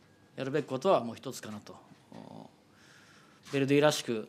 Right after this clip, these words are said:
ヴェルディらしい素晴らしいサッカーを、おー、さらにバージョンアップさせて、えー、戻るべき場所に一日でも早く戻ると。おー、そして今一度、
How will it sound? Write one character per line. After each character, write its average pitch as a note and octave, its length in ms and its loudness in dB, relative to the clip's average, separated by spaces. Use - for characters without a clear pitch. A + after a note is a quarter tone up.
ヴ A#2+ 40 -8
ェ B2 80 -4
ル B2+ 100 -2
デ C3+ 120 2
ィ - 20 2
ら C3+ 100 4
し C3+ 460 4
い A#2+ 120 -14
素 - 120 -14
晴 B2+ 100 -4
ら B2+ 80 -4
し B2 140 -6
い - 20 -6
サ C3 140 -2
ッ - 80 -8
カ A2+ 160 -4
ー - 0 -
を、 G#2 40 -6
お A2 800 -14
ー、 - 80 -20
さ D3+ 140 2
ら D3+ 80 4
に B2 80 0
バ A#2+ 160 -2
ー A#2+ 60 0
ジ A#2+ 80 -4
ョ - 20 -2
ン A#2 40 -2
ア - 20 -4
ッ A#2 40 -10
プ - 60 -16
さ G#2+ 140 -6
せ - 100 -10
て、 G#2 180 -10
え G#2+ 460 -8
ー、 - 40 -16
戻 A#2 200 -2
る A#2 80 -2
べ G#2+ 140 -8
き - 80 -12
場 A2 120 -8
所 B2+ 140 -6
に D3+ 240 -4
一 A2+ 260 -14
日 - 180 -16
で C3 40 -6
も B2 80 -4
早 A2 160 -4
く G#2+ 120 -16
戻 G2 240 -14
る - 40 -20
と。 A#2+ 60 -12
お A2 500 -8
ー、 G2+ 40 -12
そ - 160 -8
し - 80 -6
て F3 100 8
今 E3 160 6
一 E3+ 160 2
度、 D#3+ 400 6